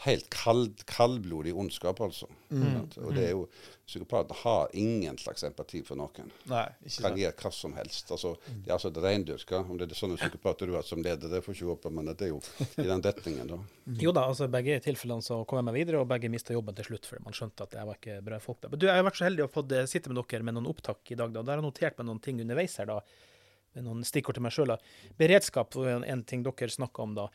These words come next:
Speaker 3: Og da kom jeg til å tenke på det, ikke bare praktisk beredskap, si at det brenner eller ditt eller datt da, men mental beredskap på arbeidsplass.
Speaker 1: Mm.
Speaker 3: Hvordan kan man forberede det? Kan man det?
Speaker 1: Det viser seg, eh, igjen, eh, vi skal snakke om det i en p-,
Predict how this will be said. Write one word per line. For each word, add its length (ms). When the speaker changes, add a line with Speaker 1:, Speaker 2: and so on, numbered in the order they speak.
Speaker 3:
Og 60
da 80
kom 180
jeg 80
til 120
å 40
tenke 100
på 160
det, 120
ikke 100
bare 200
praktisk 440
beredskap, 460
si 120
at 100
det 280
brenner 400
eller 120
ditt 220
eller 120
datt 220
da, 120
men 120
mental 380
beredskap 440
på 160
arbeidsplass. 440
Speaker 1:
Mm. 240
Speaker 3:
Hvordan 200
kan 100
man 200
forberede 480
det? 140
Kan 140
man 140
det? 100
Speaker 1:
Det 120
viser 240
seg, 320
eh, 240
igjen, 400
eh, 420
vi 140
skal 180
snakke 240
om 120
det 100
i 60
en 120
p-, 320